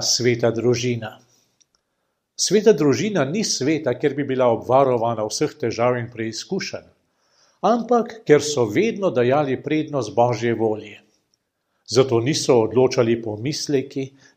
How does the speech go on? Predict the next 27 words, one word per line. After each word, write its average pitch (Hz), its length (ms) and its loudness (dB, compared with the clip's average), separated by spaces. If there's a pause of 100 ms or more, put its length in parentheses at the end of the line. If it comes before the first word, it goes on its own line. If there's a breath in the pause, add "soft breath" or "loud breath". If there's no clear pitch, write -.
niso 160 240 0
jih 143 180 2
vodili 120 460 2
dvomi, 165 480 0 (400 soft breath)
ampak 185 480 0
jih - 140 -2
je 117 180 4
vodila 127 400 2
Božja 156 400 2
volja. 147 480 -2 (880)
In 120 220 0
Božja 156 340 4
volja 180 320 2
je 127 120 2
hotela, 131 460 0
da 113 180 -2
postanejo 175 800 -2
družina 143 720 -4
in 156 140 -2
se 139 220 -2
kot 139 220 4
družina 131 640 -2 (100)
posvetijo, 127 800 -2 (640 soft breath)
da 139 220 4
postanejo 117 720 0
sveta 117 500 2
družina. 110 580 -4